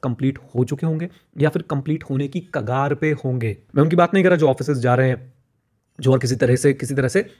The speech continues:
नहीं च-, पढ़ पा रहे हैं, लेकिन वो नालायक जिनके पास सारी फैसिलिटीज हैं, सब कुछ है, लेकिन फिर भी नहीं पढ़ रहे। मैं बात कर रहा हूँ उनकी वजह, उनकी कि भाई साहब अगर अब आपके कोर्सेज कंप्लीट नहीं है, अभी आपके कंप्लीशन के पास तक नहीं पहुंचे हैं,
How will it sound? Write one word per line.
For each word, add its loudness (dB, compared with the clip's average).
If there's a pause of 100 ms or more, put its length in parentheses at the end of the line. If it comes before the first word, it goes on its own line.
नहीं 4
च-, 0
पढ़ 0
पा 0
रहे -2
हैं, -8 (160)
लेकिन 6
वो 6
नालायक 2
जिनके 2
पास 2
सारी 2
फैसिलिटीज 0
हैं, -2
सब -6
कुछ 4
है, 2 (560)
लेकिन -2
फिर -2
भी 0
नहीं -2
पढ़ -4
रहे। -6
मैं -6 (340)
बात -4
कर -6
रहा -6
हूँ -12
उनकी -4
वजह, -2
उनकी -2
कि -16
भाई -2
साहब -4
अगर -6
अब 0
आपके -4
कोर्सेज -2
कंप्लीट -6
नहीं -4
है, -2
अभी 0
आपके -2
कंप्लीशन -4
के -4
पास -4
तक -14
नहीं -4
पहुंचे -4
हैं, -6